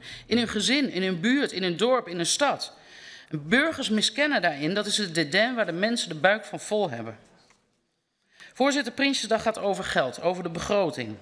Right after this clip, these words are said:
Maar het moet eigenlijk gaan om u,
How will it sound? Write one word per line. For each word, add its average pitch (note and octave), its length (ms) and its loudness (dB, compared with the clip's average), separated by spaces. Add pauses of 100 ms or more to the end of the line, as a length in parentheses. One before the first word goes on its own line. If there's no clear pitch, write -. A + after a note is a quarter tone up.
(760)
Maar F#3 140 4
het G3 100 -4
moet C4+ 240 2
eigenlijk A#3+ 480 0
gaan E3 420 -2 (460)
om F3+ 220 -2
u, A3 300 2